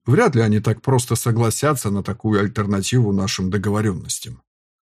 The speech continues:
Полицын возразил. "Прошу простить, государь, но в данной ситуации стратегически правильнее наступление на Дижон, а не на Париж". Взяв под контроль Дижон, мы добьемся сразу двух целей.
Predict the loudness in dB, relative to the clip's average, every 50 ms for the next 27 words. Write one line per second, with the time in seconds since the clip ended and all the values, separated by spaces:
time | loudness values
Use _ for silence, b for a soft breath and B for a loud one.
0 | _ _ _ _ _ _ _ _ _ _ _ 0 2 2 4 4 2 2 0 0
1 | 0 2 2 2 0 0 0 0 0 -2 -2 -4 -4 -8 _ _ _ _ _ _
2 | _ _ _ _ _ _ _ _ _ _ _ -14 -10 -10 -6 0 2 2 2 4
3 | 4 2 2 4 4 2 2 2 0 0 0 -2 -4 -6 -6 -6 -6 -6 -8 -8
4 | -10 -8 -6 -4 -4 -4 -4 -2 0 2 2 4 4 2 2 0 0 2 4 2
5 | 2 2 2 2 2 2 2 -2 -2 0 0 2 2 2 2 2 0 -4 -2 -2
6 | -2 -4 -2 0 2 2 4 4 6 6 6 6 4 4 2 0 -2 -4 -4 -6
7 | -6 -2 0 2 2 4 4 4 4 2 0 0 -2 -2 0 2 2 2 2 0
8 | B B B B B B 0 0 2 2 2 0 0 0 0 2 2 2 0 -2
9 | -4 -8 -10 _ _ _ _ _ _ _ _ _ _ _ _ _ 0 0 2 4
10 | 4 2 2 2 0 0 2 2 2 4 4 6 6 6 6 6 6 6 4 4
11 | 4 4 4 4 4 4 6 4 4 4 4 4 2 2 2 2 2 2 0 2
12 | 0 -2 0 0 2 2 2 2 2 0 0 -2 -2 -4 -2 0 0 0 0 -2
13 | -8 -12